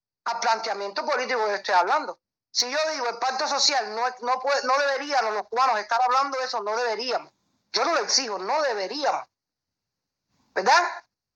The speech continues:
So, tú vienes y me dices, no, y tú vienes y dices, "No, porque esto, porque lo otro, porque lo otro". No, pero no, no soy yo.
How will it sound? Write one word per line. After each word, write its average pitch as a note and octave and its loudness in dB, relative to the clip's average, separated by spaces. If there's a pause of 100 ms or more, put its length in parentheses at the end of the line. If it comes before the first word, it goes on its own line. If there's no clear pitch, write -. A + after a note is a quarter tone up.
So, B3+ -2
tú G#3+ -6
vienes B3 -2
y - 0
me C#4 4
dices, C#4 0
no, C4 -2 (160)
y A#3+ -8
tú C4+ -4
vienes C#4+ 2
y C4+ 2
dices, B3 -2
"No, D#4+ 0
porque D4 -4 (180)
esto, D4 -4
porque C4+ 0
lo C4+ 4
otro, D4+ 2
porque D4 -2
lo D#4 2
otro". C4+ -4
No, A#3+ 0
pero G#3 -4 (400)
no, G#3+ -2
no A3 0
soy C4+ 0
yo. C4+ 4